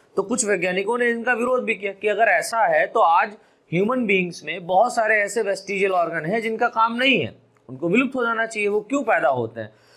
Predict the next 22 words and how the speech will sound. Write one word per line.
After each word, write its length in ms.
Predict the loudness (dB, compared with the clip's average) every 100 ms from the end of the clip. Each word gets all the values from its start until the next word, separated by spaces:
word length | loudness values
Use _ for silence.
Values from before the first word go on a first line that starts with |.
| _
और 100 | -8
कुछ 200 | -2 0
ऐसे 200 | 2 0
वैज्ञानिक 440 | 0 0 0 -2 0
भी 80 | 0
पैदा 280 | 0 0
हुए 300 | 0 2 2
जिन्होंने 460 | 2 0 0 0 -2 -6 _ _ _ -2
कई 340 | 2 4 2
generation 640 | 2 0 2 2 2 -2 0
तक 240 | -2 -2 -10 _ _ -6
experiment 600 | -6 -2 -2 0 0 -2
किया, 200 | -2 -2
जैसे 240 | -2 0
एक, 220 | -2 -2 _ -6
एक 140 | -6
mouse 360 | 0 2 2 0
लिया, 140 | -2
चूहा 380 | -2 -2 0 0
लिया, 300 | 0 0 0
rat 320 | 2 0 0
लिया, 240 | -2 0